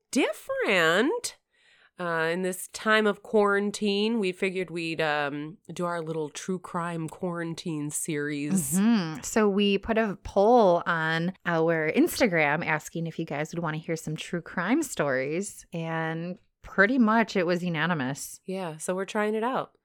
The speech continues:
Speaker 1: So we're going a little off course for the next one. Just gonna have some fun with it.
Speaker 2: So it's gonna be a little dark, but I'm sure we'll still bring our weird blonde humor
Speaker 1: I'm
Speaker 2: to it.
Speaker 1: sure. And we're still gonna have our blonde moments episodes too. We're just
Speaker 2: We're gonna try it out.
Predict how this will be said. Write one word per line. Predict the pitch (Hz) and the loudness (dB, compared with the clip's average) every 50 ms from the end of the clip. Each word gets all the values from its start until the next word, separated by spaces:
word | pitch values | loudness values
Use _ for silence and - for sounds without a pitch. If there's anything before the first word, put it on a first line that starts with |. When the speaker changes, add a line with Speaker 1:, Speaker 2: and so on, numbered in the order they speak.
| _ _ _ _ _ _ - | _ _ _ _ _ _ -6
Speaker 1:
So | - 180 | -4 -4
we're | 175 180 180 | -2 -2 -2
going | 170 202 220 226 226 | 0 0 2 2 2
a | 220 208 | 2 2
little | 196 214 214 208 208 | 2 2 2 4 4
off | 208 202 208 208 - | 4 4 4 2 0
course | - - 202 185 185 208 214 - | -4 -2 0 0 0 0 -2 -4
for | - - 190 | -6 -6 -4
the | 185 180 | -2 -2
next | 175 170 170 - - - - | -2 -4 -4 -6 -8 -8 -6
one. | 190 185 175 175 175 185 208 233 269 277 - _ _ - | -4 -2 -2 0 -2 -2 -2 -4 -4 -6 -10 _ _ -6
Just | 185 190 - | -4 -4 -2
gonna | - 196 196 | -2 -2 0
have | 185 185 175 175 | 2 0 0 0
some | - 190 185 170 | -2 -4 -6 -2
fun | - 190 170 165 175 | 2 2 2 2 2
with | 180 190 - | -2 -2 2
it. | 202 190 208 277 - - _ _ | 4 4 4 2 0 -4 _ _
Speaker 2:
So | - - | -4 -4
it's | 214 - | 0 4
gonna | - 233 214 | 4 6 6
be | 214 | 8
a | 220 214 | 8 8
little | 220 226 240 | 8 6 6
dark, | 226 190 196 175 180 175 - | 6 6 6 4 4 4 2
but | 196 175 | 0 2
I'm | 175 180 | 2 0
sure | 175 - - 170 165 | -2 -2 0 0 2
we'll | 170 170 | 0 0
still | - - - 185 | -2 -2 -2 -2
bring | 170 160 160 170 175 | 0 0 0 -2 -2
our | 170 160 160 160 165 160 - _ _ | -4 -4 -4 -4 -6 -8 -10 _ _
weird | - 165 180 170 165 175 185 160 | -4 0 0 2 4 2 2 2
blonde | - 165 151 156 180 185 | 0 0 2 2 0 0
humor | - 185 190 175 180 175 165 | 0 -2 0 0 0 0 -2
Speaker 1:
I'm | 160 | -2
Speaker 2:
to | - - 151 156 | -4 -4 -4 -4
it. | 160 | -4
Speaker 1:
sure. | 147 127 123 123 - - 131 127 - _ _ _ - | -6 -8 -10 -12 -14 -14 -16 -18 -18 _ _ _ -12
And | 185 180 180 | -10 -8 -6
we're | 190 196 | -6 -6
still | 190 - - - 190 185 | -6 -8 -8 -8 -8 -8
gonna | 196 185 180 | -6 -8 -8
have | 160 170 165 156 | -8 -8 -8 -8
our | 156 156 147 | -8 -8 -8
blonde | - - 143 143 139 143 147 147 | -10 -12 -14 -12 -10 -10 -10 -10
moments | 139 139 139 143 139 135 - - | -10 -10 -10 -12 -12 -14 -14 -14
episodes | 143 - _ - - - - - 147 - - | -16 -14 _ -16 -14 -12 -12 -12 -12 -12 -12
too. | - - 175 160 160 | -12 -10 -8 -8 -8
We're | 156 165 180 | -8 -10 -10
just | - - - - - _ _ _ _ _ - | -12 -12 -14 -16 -18 _ _ _ _ _ 0
Speaker 2:
We're | - 392 | 2 2
gonna | 392 | 2
try | - - 381 381 | 4 4 4 4
it | 392 415 403 | 6 4 4
out. | 294 180 - | 4 2 0